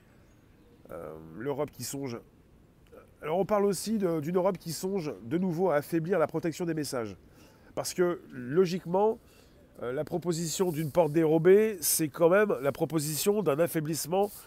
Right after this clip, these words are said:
de leur, euh, messagerie. Parce que quand vous commencez à fournir une porte dérobée,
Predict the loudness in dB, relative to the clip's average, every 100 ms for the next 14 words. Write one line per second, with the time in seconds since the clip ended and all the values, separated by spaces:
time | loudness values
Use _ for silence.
0 | -20 -20 -12 0 6 10 10 10 8 6
1 | 6 6 4 4 0 -4 -8 -10 _ -20
2 | _ _ -20 _ _ _ _ -14 -4 -2
3 | -2 -4 -4 0 0 0 0 -2 0 -2
4 | -2 0 0 -2 -8 -8 -2 -2 0 0
5 | 2 4 2